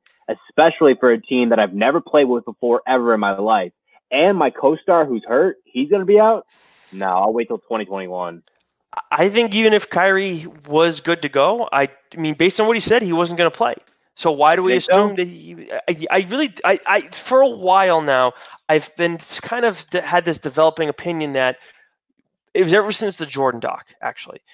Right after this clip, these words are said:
Speaker 2: with Jordan and the, the White Sox situation and everything, he, he leaves and then he comes back and it creates this whole media sensation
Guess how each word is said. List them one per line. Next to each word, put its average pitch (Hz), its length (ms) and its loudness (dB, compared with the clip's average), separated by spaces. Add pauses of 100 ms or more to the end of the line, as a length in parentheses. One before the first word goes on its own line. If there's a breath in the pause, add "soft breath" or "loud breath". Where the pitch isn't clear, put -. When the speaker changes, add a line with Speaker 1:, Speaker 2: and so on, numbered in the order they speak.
(360 soft breath)
Speaker 2:
with 180 500 -2
Jordan 170 520 -2
and 135 480 0
the, 127 400 -10
the 127 80 -4
White 147 240 0
Sox 151 320 0
situation 151 640 -8 (260 loud breath)
and 147 100 -2
everything, 143 460 -2 (640 soft breath)
he, 202 260 -10
he 226 280 -6
leaves 170 640 -4
and 156 80 -8
then 151 80 2
he 147 60 -6
comes 214 360 -2
back 160 400 0
and 156 140 -4
it 151 80 -8
creates 175 420 -4
this 156 160 -8
whole 190 880 -4
media 185 440 0
sensation - 580 -10